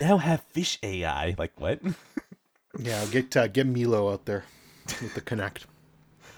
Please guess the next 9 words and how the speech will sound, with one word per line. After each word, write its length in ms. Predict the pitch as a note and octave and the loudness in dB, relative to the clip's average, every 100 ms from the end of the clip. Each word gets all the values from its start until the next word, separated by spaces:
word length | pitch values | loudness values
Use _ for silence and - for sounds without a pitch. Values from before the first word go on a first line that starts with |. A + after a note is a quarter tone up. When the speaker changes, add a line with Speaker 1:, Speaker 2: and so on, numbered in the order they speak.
| - - | -14 -6
Speaker 1:
All 240 | - - - | -4 -4 -4
right. 120 | F3 D3 - | -6 -6 -8
Speaker 2:
<laughs> 240 | E3 E3 | -6 0
Speaker 1:
I 140 | A2 C3 | 2 4
don't 300 | D3 D3 B2+ | 4 4 0
know 380 | A#2+ A#2+ A#2+ - | 2 2 -2 -6
if 120 | G#2+ G2 | -6 -2
I 120 | F2+ | -2
have 360 | G2 G2 F#2+ | 0 0 -2